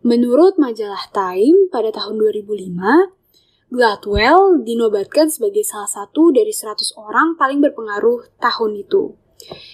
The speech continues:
Ini membuktikan bahwa karya Gladwell sangat berpengaruh dalam merubah perspektif orang lain dan memberikan dampak pada dunia ini. Dalam buku Outlier sendiri, Gladwell pun sangat hebat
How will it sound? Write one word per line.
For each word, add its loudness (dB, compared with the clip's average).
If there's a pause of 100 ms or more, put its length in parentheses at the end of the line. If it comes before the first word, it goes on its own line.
(180)
Ini 4
membuktikan 2
bahwa -6
karya -8
Gladwell 2 (160)
sangat -2
berpengaruh 2
dalam -2
merubah -4
perspektif -10
orang -8
lain 2
dan 2
memberikan 2
dampak -2
pada -8
dunia -10
ini. -2 (800)
Dalam 0
buku 2
Outlier 0
sendiri, 0
Gladwell -4
pun 4
sangat -8
hebat 0